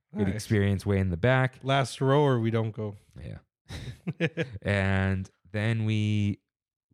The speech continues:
Speaker 1: went to, just, like, went to the bathroom in Fantasyland, and we
Speaker 2: Mm-hmm.
Speaker 1: sat in, I got, like, ice, and we sat in
Speaker 2: Red
Speaker 1: Red
Speaker 2: Rose?
Speaker 1: Rose for a second, and I was like, we had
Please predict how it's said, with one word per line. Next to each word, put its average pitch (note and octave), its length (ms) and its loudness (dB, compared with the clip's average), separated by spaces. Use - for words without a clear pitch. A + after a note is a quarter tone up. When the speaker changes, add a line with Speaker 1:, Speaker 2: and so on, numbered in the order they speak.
Speaker 1:
went A#2+ 380 0
to, A#2 920 4
just, - 140 -12
like, F#2 120 -4
went G2 160 0
to A#2 60 2
the F#2+ 80 2
bathroom E2+ 440 0
in E2+ 60 -2
Fantasyland, G#2 560 -2
and F2+ 80 -2
we F#2+ 80 2
Speaker 2:
Mm-hmm. A#2+ 80 -4
Speaker 1:
sat A#2+ 320 2
in, G2 420 0
I G2 100 -2
got, G#2+ 120 0
like, F2+ 200 -4
ice, F2 240 -4
and E2 80 -4
we D#2+ 80 -2
sat F2 280 -4
in D#2+ 320 -4
Speaker 2:
Red F#2+ 120 2
Speaker 1:
Red F2 100 4
Speaker 2:
Rose? G2 80 4
Speaker 1:
Rose G#2+ 140 2
for G2 200 0
a F2+ 40 0
second, G#2 400 0
and F#2+ 160 -12
I G2 100 -4
was F#2 120 -2
like, D#2+ 360 -4
we F#2 140 -16
had B2+ 480 -2